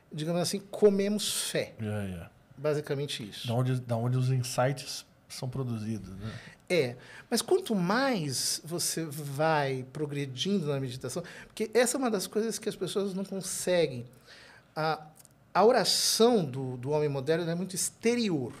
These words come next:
Speaker 1: Então ela tá falando com Deus daqui pra fora. Ela não tem profundidade, ela não vai ganhando profundidade,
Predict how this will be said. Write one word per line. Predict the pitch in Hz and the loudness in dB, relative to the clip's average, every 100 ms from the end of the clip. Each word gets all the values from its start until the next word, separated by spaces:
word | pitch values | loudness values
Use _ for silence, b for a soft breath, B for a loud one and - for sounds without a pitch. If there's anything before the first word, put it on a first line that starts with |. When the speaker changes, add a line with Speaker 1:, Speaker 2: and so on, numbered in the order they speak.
| - - b b b b b - | -18 -20 b b b b b -14
Speaker 1:
Então | 131 165 | -6 -2
ela | 175 | -2
tá | 175 | -2
falando | - 175 175 190 | -4 -2 0 -2
com | 185 160 | -4 -2
Deus | 175 | 0
daqui | 170 - - | 0 -2 -4
pra | 214 226 | -4 -4
fora. | - - 165 139 107 - - _ _ _ _ _ _ B B B | -4 2 6 6 4 -6 -16 _ _ _ _ _ _ B B B
Ela | 175 196 | 4 4
não | 202 | 2
tem | 254 | -4
profundidade, | 262 156 - 190 165 139 127 | -4 -4 -2 -4 -2 0 0
ela | 151 | 0
não | 170 | 0
vai | 214 | 0
ganhando | 180 185 175 185 | 0 0 2 2
profundidade, | 185 180 185 170 185 127 98 - | 0 -4 -6 -6 -2 -2 -4 -12